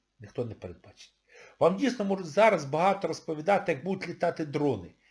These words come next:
А якщо не дрони? Ну, працює, ну, ми говоримо дрони. А якщо не дрони, якщо буде щось інше? А що може бути інше?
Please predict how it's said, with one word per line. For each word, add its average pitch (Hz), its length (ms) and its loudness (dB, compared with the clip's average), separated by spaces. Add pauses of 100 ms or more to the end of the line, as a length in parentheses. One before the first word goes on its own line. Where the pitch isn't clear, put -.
(540)
А 226 200 10
якщо 254 300 4
не 240 120 4
дрони? 170 420 0 (720)
Ну, 104 80 -16
працює, 233 360 2 (140)
ну, 127 60 -8
ми 180 120 4
говоримо 147 260 2
дрони. 147 440 4 (400)
А - 60 -14
якщо - 240 -4
не 277 120 -2
дрони, 294 380 4
якщо 147 260 -4
буде 208 200 -4
щось - 300 -8
інше? 185 420 -8 (1300)
А 107 100 -8
що 175 180 2
може 170 200 -2
бути 131 160 -8
інше? - 380 -20